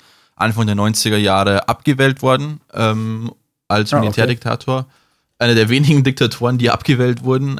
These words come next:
Speaker 1: Ähm, und politisch, äh, gibt's immer wieder mal Unruhen. Aktuell vor allem,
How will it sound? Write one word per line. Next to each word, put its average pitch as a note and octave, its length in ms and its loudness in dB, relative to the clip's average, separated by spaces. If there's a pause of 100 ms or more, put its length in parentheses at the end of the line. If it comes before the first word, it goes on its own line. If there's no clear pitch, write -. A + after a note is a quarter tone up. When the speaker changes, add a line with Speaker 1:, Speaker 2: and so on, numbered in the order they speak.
Speaker 1:
Ähm, A2 480 -2 (220)
und A2+ 340 0 (560)
politisch, C#3 680 2
äh, A#2 280 4
gibt's - 240 -6
immer A#2+ 160 -2
wieder A#2 140 0
mal G2 140 0
Unruhen. C#3 440 -2
Aktuell - 440 -4
vor - 180 -6
allem, A2 440 -2